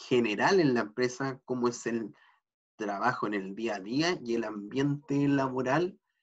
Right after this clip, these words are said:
está asociado más a, a temas locales, a una conversación directa con tu jefatura, cómo es la, cómo es la comunicación entre, eh, la jefatura y el trabajador. En cambio, el clima es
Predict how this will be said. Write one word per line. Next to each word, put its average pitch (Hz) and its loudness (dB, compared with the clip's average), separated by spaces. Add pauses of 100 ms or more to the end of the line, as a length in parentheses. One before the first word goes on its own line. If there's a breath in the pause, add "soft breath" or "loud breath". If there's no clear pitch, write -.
(200)
está 113 -4
asociado 131 -2
más 135 0
a, 120 -2 (580)
a 107 -4 (220)
temas 131 0
locales, 123 0
a 123 4
una 117 2
conversación 110 -4
directa 117 0
con 104 -8
tu - -20
jefatura, - -8
cómo 131 -4
es 131 0
la, 123 -4 (560)
cómo 131 0
es 131 2
la 117 2
comunicación 107 -2
entre, 117 -4 (380)
eh, 104 2
la 98 -4
jefatura 143 2
y 113 -4
el 104 -6
trabajador. 117 2 (340)
En 101 -12
cambio, 123 0
el 95 -6
clima 160 0 (240)
es - -20